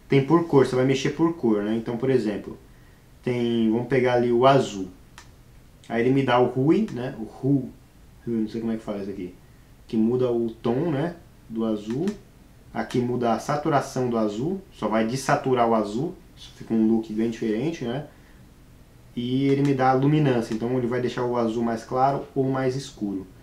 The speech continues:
Eu vou mexer aqui no H L S, que eu já tô acostumado, então vamos lá. O que que a gente vai mexer primeiro? Vamos mexer no, no, no Hu, né?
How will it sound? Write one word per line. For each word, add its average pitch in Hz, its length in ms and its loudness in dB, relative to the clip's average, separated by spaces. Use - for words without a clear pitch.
Eu 107 60 -8
vou 107 100 -2
mexer 110 280 -2
aqui 104 140 -8
no 98 120 -6
H 95 140 -10
L 95 220 -8
S, 120 280 -8
que - 80 -14
eu - 60 -8
já 101 40 -12
tô - 120 -10
acostumado, 98 480 -8
então 104 200 -8
vamos 120 240 -2
lá. 92 180 -4
O - 40 -20
que 143 120 -2
que - 80 2
a - 20 6
gente 147 80 2
vai 143 80 4
mexer 143 240 4
primeiro? 131 400 2
Vamos 123 160 0
mexer 139 300 2
no, 127 720 4
no, 110 640 -8
no 131 220 4
Hu, 117 460 0
né? 117 200 -4